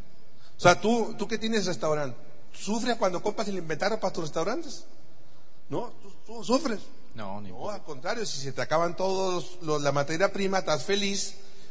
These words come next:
Speaker 1: porque quiere decir que se vendió todo y puedes volver a comprar más para poder vender más. En el negocio la gente sufre.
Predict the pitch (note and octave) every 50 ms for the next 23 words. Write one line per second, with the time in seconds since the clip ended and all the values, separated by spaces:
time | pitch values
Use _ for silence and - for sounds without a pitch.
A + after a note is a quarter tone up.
0 | - - - D3 C3+ C3 A#2+ - D#3 D#3 C#3 E3 D#3 - F#3 C#3+ D#3 C#3+ C3 B2
1 | A#2 A#2 D3+ E3 - - A3+ A#3 G#3+ A3 A3 - - - D3 C#3+ - - D#3 F3
2 | F3 D#3 C#3 D3+ E3 D#3 D3+ C3+ B2+ C#3+ C#3+ C#3+ D3 D#3 F3 - G#3 F#3+ F3 D3
3 | C#3+ C#3 C3+ C3 B2 A#2+ C3 C3 C3+ E3+ G3+ G3 - - - - - - - -
4 | - F3 A3 A#3+ B3 B3+ B3 B3 B3 A3+ B3 A#3+ A#3+ B3+ A#3+ A3 - B3 B3 A#3+
5 | - B3+ A#3 - - D4+ G4+ G#4 - - G#4+ G#4+ G#4 F4